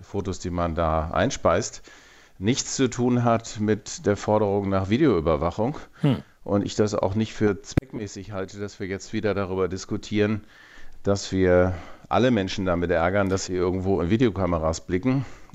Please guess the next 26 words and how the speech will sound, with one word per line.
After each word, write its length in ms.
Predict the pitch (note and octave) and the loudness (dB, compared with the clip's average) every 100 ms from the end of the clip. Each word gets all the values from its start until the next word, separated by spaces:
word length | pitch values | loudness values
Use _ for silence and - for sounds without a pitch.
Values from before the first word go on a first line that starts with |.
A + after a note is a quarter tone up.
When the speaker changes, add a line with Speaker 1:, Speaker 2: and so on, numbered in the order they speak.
| - | -4
Speaker 1:
ähm, 440 | F2 F2 F2 E2+ | 0 2 0 0
bloß 300 | F2 F#2+ F#2+ | 2 2 4
weil 160 | F#2 F2 | 2 4
wir 140 | F2 - | 2 0
zwei 280 | - F#2 | 0 2
oder 160 | F2+ F2+ | 4 2
drei 260 | D#2+ E2 E2+ | 2 2 2
suchen. 500 | E2 G#2 C#3+ D#3 - - - - - - | 0 -2 -2 -2 -4 -10 -10 -10 -14 -4
Denn 520 | D#2+ F2+ G#2+ E3+ E3 A2 - - | 2 4 4 2 -2 -8 -12 -4
offensichtlich, 640 | - - F2 G2+ C#3+ C3+ | -2 -2 -2 0 2 0
zumindest 440 | - G2+ F#2+ F#2+ | 0 0 2 0
im 140 | - F2 | -2 0
Falle 280 | G2+ F#2+ E2 | 2 2 4
der 200 | E2+ D#2 | 2 2
Frau 420 | - E2 D#2+ E2 | 0 0 0 -4
Klette, 340 | - F#2+ F2+ A2+ | -2 -2 0 -2
kann 160 | A2+ | 0
man 140 | G#2+ G2 | 0 2
ja 100 | F#2+ | 2
auch 140 | F2+ | 0
feststellen, 500 | - F2+ - G2+ A2+ - - - - - | 0 -2 2 2 2 -2 -18 -20 -20 -8
man 180 | E2 E2 | -2 0
hat 140 | E2+ | 0
sie 120 | - | 2
ja 100 | G#2 | 2
trotzdem 560 | G#2+ A#2+ A#2+ A2+ D#2 D#2 | 2 0 0 0 0 -2